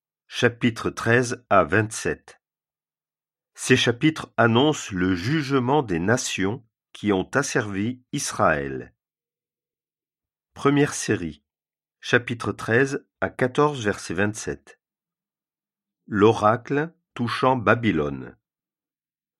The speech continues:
Chapitre treize. Verset un. Le sujet est Babylone, mais de fait, la prophétie va beaucoup plus loin. Versets deux à huit.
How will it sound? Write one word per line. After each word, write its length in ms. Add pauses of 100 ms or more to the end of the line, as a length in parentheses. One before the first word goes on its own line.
(280)
Chapitre 500
treize. 480 (1300)
Verset 540
un. 180 (1040)
Le 120
sujet 400
est 80
Babylone, 800 (180)
mais 140
de 100
fait, 460
la 120
prophétie 520
va 100
beaucoup 320
plus 180
loin. 280 (1600)
Versets 440
deux 200
à 60
huit. 500